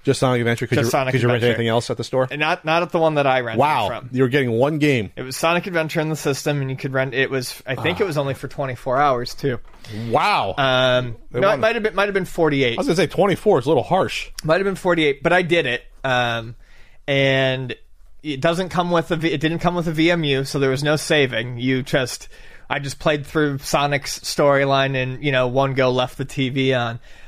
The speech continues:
Speaker 2: Um, and I
Speaker 1: Boy,
Speaker 2: was
Speaker 1: that's so
Speaker 2: immediately hooked. I was just so happy for another Sega system to be coming out. Um, I really liked what I played of Sonic Adventure.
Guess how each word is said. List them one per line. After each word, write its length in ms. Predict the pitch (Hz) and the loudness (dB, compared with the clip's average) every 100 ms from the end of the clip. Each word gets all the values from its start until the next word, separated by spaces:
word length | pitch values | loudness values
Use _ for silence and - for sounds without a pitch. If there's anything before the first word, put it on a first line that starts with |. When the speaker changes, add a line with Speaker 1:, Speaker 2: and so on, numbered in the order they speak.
| - | -4
Speaker 2:
Um, 300 | 139 135 131 147 | -2 -2 -2 0
and 400 | 143 131 131 - | 0 0 -2 -2
I 120 | 135 | 0
Speaker 1:
Boy, 20 | 143 | 2
Speaker 2:
was 160 | 131 147 | 0 -2
Speaker 1:
that's 120 | 156 | 0
so 0 | |
Speaker 2:
immediately 460 | 170 170 - 156 | 2 2 0 0
hooked. 320 | 135 120 - 104 | 0 -2 -4 -2
I 140 | 139 | 0
was 180 | 135 - | 0 0
just 220 | 151 - | -2 0
so 200 | 165 165 | 2 4
happy 380 | 151 147 147 135 | 4 0 0 -4
for 180 | - 123 | 0 0
another 300 | 120 120 110 | 0 -4 -4
Sega 340 | - 143 135 | 0 0 0
system 380 | - 135 147 135 | -2 -6 -6 -6
to 40 | |
be 80 | 135 | -6
coming 320 | - 135 131 | -6 -6 -2
out. 280 | 127 127 - - - - | 0 0 -2 -16 -18 -8
Um, 260 | 120 117 120 | -4 -4 -4
I 60 | |
really 280 | 120 131 123 | -2 -2 0
liked 260 | 127 127 - | -2 -2 -4
what 140 | 120 | -6
I 60 | 117 | -6
played 260 | - 117 | -4 -6
of 80 | 117 | -6
Sonic 360 | - 117 113 123 | -6 -6 -6 -8
Adventure. 580 | 127 127 - 127 117 | -4 -4 -4 -4 -4